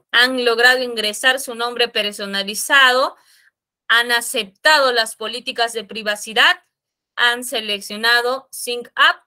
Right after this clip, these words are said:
y ahora tienen que estar aquí en las preguntas. "How are you?", te dice, ¿no?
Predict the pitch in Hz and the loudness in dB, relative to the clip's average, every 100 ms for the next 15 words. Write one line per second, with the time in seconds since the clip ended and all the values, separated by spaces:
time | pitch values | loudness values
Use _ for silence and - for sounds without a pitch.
0 | _ 226 208 208 220 208 220 214 208 196 | _ -6 -2 -2 -2 -6 -8 -10 -10 -12
1 | - 196 190 190 175 _ _ _ _ _ | -6 -4 -4 -6 -20 _ _ _ _ _
2 | - 240 233 214 202 202 - 190 180 180 | -2 -2 0 0 0 -2 -6 -8 -8 -14
3 | 170 - - - - _ _ _ _ _ | -14 -20 -16 -18 -18 _ _ _ _ _
4 | - 554 523 294 247 285 554 - 196 185 | -2 2 2 0 -2 -2 -4 -2 -4 -4
5 | 180 175 180 | -8 -10 -6